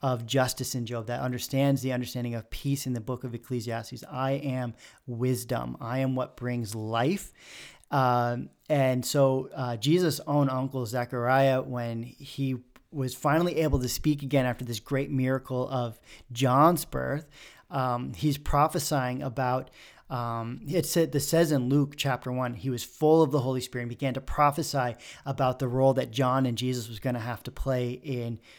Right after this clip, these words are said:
redemption and salvation for the world. And he says of Jesus that he's going to be a light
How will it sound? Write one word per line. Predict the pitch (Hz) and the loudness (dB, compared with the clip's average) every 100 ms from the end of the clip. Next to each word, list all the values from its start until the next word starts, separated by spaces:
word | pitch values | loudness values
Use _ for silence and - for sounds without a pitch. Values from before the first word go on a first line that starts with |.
| _ 139 | _ -2
redemption | 139 139 135 139 135 | 0 2 2 2 -2
and | 123 | -2
salvation | 120 117 123 120 123 | -4 -4 -4 -4 -6
for | - | -6
the | 113 | -8
world. | 113 131 123 | -4 -2 -2
And | 113 | -6
he | 120 | -10
says | - 139 139 131 - | -4 2 2 2 -2
of | 139 127 | -2 -2
Jesus | 113 120 131 127 - | -4 -4 -4 -4 -6
that | 135 | -8
he's | 123 127 | -6 -6
going | 117 127 123 | -4 -4 -6
to | 120 | -6
be | 120 127 120 | -8 -6 -6
a | 117 | -4
light | 110 117 120 147 - | -4 0 2 2 -2